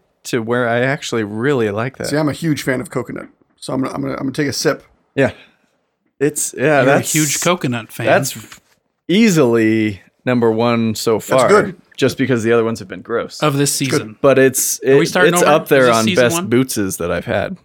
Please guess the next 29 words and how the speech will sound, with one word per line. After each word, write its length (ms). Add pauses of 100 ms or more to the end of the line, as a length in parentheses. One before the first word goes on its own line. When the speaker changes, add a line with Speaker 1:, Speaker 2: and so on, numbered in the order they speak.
Speaker 1:
Probably 240
number 220
two. 280 (380)
Speaker 3:
Smells 280
Speaker 2:
Yeah, 60
are 100
Speaker 3:
like 160
Speaker 2:
you 80
gonna 120
rank 280
your 180
sodas 380
by 160
season? 440 (260)
Speaker 1:
Yeah, 240
I 100
was. 400
Speaker 2:
And 100
then 80
there'll 120
be, 100
like, 160
a 60
bracket 800 (800)
Speaker 1:
Yeah, 300
Speaker 2:
later 140
Speaker 1:
so, 200
Speaker 2:
on? 140
Speaker 1:
yeah, 320